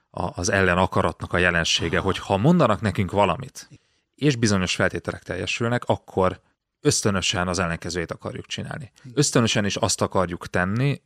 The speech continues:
Speaker 1: ami annak az ellentéte. Ugye két-három éves gyerekekben jelenik ez meg, ugye az akarat kialakulásának az egyik eleme ez, és hogy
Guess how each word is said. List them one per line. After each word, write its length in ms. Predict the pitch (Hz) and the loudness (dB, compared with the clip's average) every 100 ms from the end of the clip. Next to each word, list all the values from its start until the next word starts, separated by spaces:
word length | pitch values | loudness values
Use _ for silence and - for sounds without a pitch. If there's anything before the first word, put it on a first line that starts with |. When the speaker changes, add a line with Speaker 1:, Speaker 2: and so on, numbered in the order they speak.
| _ | _
Speaker 1:
ami 240 | - 107 104 | -6 0 2
annak 220 | 101 92 | 0 0
az 100 | 101 | 2
ellentéte. 480 | 92 82 - 101 113 | 2 0 -4 -6 -2
Ugye 160 | 110 | 0
két-három 460 | - 120 - 104 101 | 0 0 2 2 2
éves 240 | 98 95 | 2 2
gyerekekben 500 | 95 90 - 95 92 | 2 0 0 -2 0
jelenik 360 | 95 92 90 - | 0 0 -2 -4
ez 140 | 90 | -4
meg, 220 | 107 117 | 0 0
ugye 220 | 127 120 120 - _ - | 4 4 2 0 _ -4
az 100 | 110 | -4
akarat 340 | - 87 82 | -2 -2 -2
kialakulásának 800 | - 101 87 92 82 - 87 85 | 2 2 4 2 0 -2 -4 -4
az 60 | 90 | -2
egyik 280 | 87 85 90 | -2 0 -2
eleme 300 | 87 82 85 | -2 -2 -2
ez, 300 | 87 104 - _ _ | -2 -2 -4 _ _
és 320 | - 110 - | 0 2 2
hogy 360 | - 123 120 | 2 4 4